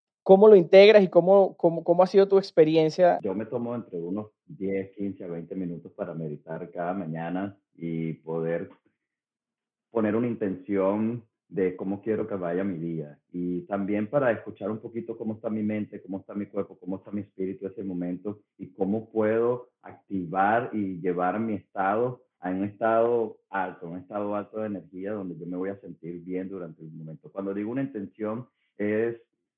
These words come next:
Speaker 2: por ejemplo, yo cuando, cuando estoy en el trabajo, hoy me quiero estar enfocando en el trabajo, quiero trabajar duro, quiero dar lo mejor de mí, quiero traer abundancia, quiero traer... Eh, conexión, compasión con las personas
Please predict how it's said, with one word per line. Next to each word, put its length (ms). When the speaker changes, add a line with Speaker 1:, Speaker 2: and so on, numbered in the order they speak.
Speaker 2:
por 140
ejemplo, 680
yo 380
cuando, 260
cuando 180
estoy 140
en 80
el 80
trabajo, 560
hoy 220
me 120
quiero 200
estar 180
enfocando 500
en 100
el 120
trabajo, 580
quiero 200
trabajar 420
duro, 380
quiero 180
dar 160
lo 80
mejor 320
de 80
mí, 380
quiero 180
traer 300
abundancia, 760
quiero 220
traer... 680
Eh, 520
conexión, 840
compasión 600
con 140
las 100
personas 640